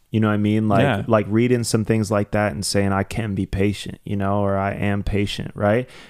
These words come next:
Speaker 1: It's like when those moments when you're like, start squeezing your hands and you're like starting to get impatient in the drive-through line,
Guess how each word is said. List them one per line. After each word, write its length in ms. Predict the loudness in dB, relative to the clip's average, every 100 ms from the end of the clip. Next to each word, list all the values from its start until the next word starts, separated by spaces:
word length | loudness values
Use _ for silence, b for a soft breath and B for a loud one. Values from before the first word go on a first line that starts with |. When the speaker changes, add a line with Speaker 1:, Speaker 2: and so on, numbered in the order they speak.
| B
Speaker 1:
It's 160 | 2
like 160 | 2 2
when 120 | 2
those 180 | 2 2
moments 380 | 2 2 0 -2
when 100 | 0
you're 140 | 0
like, 240 | 0 -2 0
start 280 | 0 0
squeezing 380 | 0 0 0 0
your 120 | 0
hands 340 | 0 0 -2 -2
and 80 | -2
you're 100 | 0
like 260 | 0 -2
starting 360 | -2 0 0 0
to 40 |
get 120 | 0
impatient 540 | 0 0 0 0 0 -2
in 40 |
the 60 | 0
drive-through 500 | 0 2 2 0 -2
line, 360 | 0 0 0